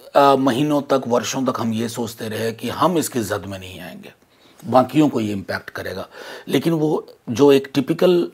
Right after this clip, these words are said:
अ, Nazi philosophy है, fascist philosophy है कि when they start, there is no full stop।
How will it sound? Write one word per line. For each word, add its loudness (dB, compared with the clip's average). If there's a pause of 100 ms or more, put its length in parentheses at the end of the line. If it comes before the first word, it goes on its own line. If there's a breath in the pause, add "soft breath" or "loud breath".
(120)
अ, -2 (280)
Nazi 0 (260)
philosophy -2
है, -6
fascist -8
philosophy -6
है -10 (640 loud breath)
कि 0 (320)
when 6
they 4
start, 4 (1000)
there 6
is -4
no 0
full -12
stop। -10